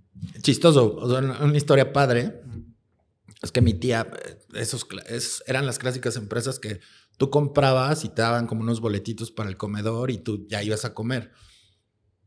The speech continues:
Speaker 1: Y ellos, los del almacén, lo que se juntaban y, y, pues, era cooperacha, así de veinte pesos,
Speaker 2: Ajá.
Speaker 1: Y, y compraban tortillas, este,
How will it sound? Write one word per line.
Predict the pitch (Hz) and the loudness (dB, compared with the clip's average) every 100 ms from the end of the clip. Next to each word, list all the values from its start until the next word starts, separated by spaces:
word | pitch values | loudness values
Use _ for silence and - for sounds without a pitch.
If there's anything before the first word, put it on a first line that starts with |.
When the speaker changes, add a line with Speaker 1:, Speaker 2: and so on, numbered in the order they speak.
| _ _ _ _ _ | _ _ _ _ _
Speaker 1:
Y | 147 147 | 0 4
ellos, | 151 139 143 180 - - | 6 6 4 4 -2 -6
los | 107 110 101 | -4 -4 -2
del | 104 | 0
almacén, | 101 104 110 113 127 131 | 0 0 -2 -2 -4 -2
lo | 135 - | -4 -4
que | 104 | -6
se | - - | -4 -4
juntaban | - 120 113 131 131 147 214 - - - | -2 0 2 2 4 2 0 -2 -12 -10
y, | 117 113 110 107 110 104 | -8 -6 -6 -8 -10 -12
y, | 92 104 - | -14 -14 -14
pues, | - | -12
era | 113 127 147 | -6 -4 -4
cooperacha, | 120 - 104 147 - 107 92 - | -4 -4 -4 -4 -4 -6 -6 -12
así | - - 120 | -12 -6 -4
de | 117 95 82 - _ _ _ _ | -4 -6 -10 -16 _ _ _ _
veinte | 101 113 123 | -2 0 0
pesos, | - 120 123 123 120 117 110 113 | 0 0 0 0 0 0 -4 -8
Speaker 2:
Ajá. | - - - - _ _ | -16 -20 -20 -20 _ _
Speaker 1:
Y, | - 110 107 113 107 73 113 110 | -10 -6 -4 -4 -6 -2 -2 -2
y | 104 | -4
compraban | - 113 120 127 117 | -6 -4 0 0 -2
tortillas, | 110 - 127 123 113 101 101 104 | -6 -6 -8 -2 -2 0 -2 -4
este, | 98 - 82 64 | -8 -10 -10 -10